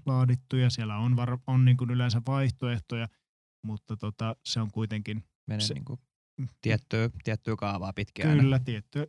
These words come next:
Speaker 1: tiettyä kaavaa pitkin. Ja sit mikä tohon konsulttitekemiseen vielä elimellisesti itseensä liittyy, on se, että,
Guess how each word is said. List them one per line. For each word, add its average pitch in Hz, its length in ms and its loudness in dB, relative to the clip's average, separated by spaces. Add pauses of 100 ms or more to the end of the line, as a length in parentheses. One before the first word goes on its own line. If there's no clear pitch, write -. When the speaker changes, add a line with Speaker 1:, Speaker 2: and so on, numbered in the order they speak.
(120)
Speaker 1:
tiettyä 131 400 -6
kaavaa 123 400 -2
pitkin. 123 400 -6
Ja 110 100 -6 (240)
sit 127 140 -6
mikä 123 200 -2
tohon 123 240 2
konsulttitekemiseen 123 1600 0
vielä 120 220 -2
elimellisesti 117 880 2
itseensä 107 480 -6
liittyy, 104 460 -10
on 110 80 -4
se, 107 180 -6
että, 110 300 -10